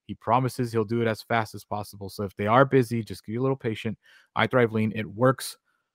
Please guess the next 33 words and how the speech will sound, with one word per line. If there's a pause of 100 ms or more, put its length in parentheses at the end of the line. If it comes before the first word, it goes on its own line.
(680)
I
went
to
the
store. (100)
I
had
to
go
buy
new
pants, (340)
and
I
now
wear
sizes
that (300)
I
haven't
worn
since,
like, (580)
college. (200)
So (400)
there
you
go. (520)
Um, (100)
you
guys,
tonight, (260)
the